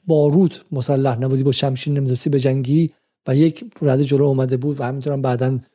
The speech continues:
سلاح‌های جدیدتر اومد و الان جنگ‌های سایبری و غیره است. این جنگ هم جنگ‌های شناختی،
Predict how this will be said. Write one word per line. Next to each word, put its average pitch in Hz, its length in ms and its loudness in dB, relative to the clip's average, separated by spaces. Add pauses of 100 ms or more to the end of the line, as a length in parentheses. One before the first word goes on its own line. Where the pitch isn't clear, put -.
(120)
سلاح‌های 135 460 -2
جدیدتر 139 440 -2
اومد 147 260 0
و 151 40 4
الان 139 240 0 (180)
جنگ‌های 139 380 0
سایبری 143 460 0
و 147 120 0
غیره 143 260 0
است. 170 200 -2 (240)
این 214 260 4
جنگ 190 440 4
هم 170 140 2
جنگ‌های 147 440 0
شناختی، 165 760 -2